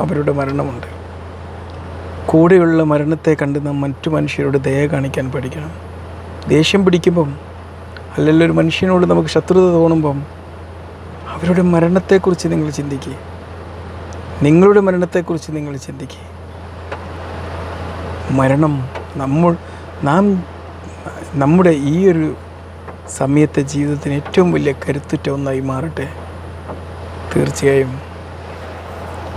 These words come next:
ആ ഒരു പ്രസിഡന്റിൻ്റെ മരണം ഈ ഒരു കാര്യം പറയാൻ വേണ്ടി ഞാൻ നിങ്ങൾക്ക്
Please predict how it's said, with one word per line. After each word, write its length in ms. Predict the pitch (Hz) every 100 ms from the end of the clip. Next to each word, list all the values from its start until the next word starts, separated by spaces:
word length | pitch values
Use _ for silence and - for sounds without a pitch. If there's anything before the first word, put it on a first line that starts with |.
| - - - - - - - - - - - - 175 - - 135
ആ 40 | 139
ഒരു 140 | 139 135 135 - - - -
പ്രസിഡന്റിൻ്റെ 680 | 139 - 151 139 135 135 131 131
മരണം 320 | 131 139 139 - - - - - - - - - - - - - - - - - - - - - - 143
ഈ 40 | 165
ഒരു 140 | 151 139 - - - - -
കാര്യം 260 | 139 135 139
പറയാൻ 300 | 147 131 139 139
വേണ്ടി 220 | 127 123 - - - - - - - - - - - - - - - - - -
ഞാൻ 100 | 139 135
നിങ്ങൾക്ക് 400 | 131 131 -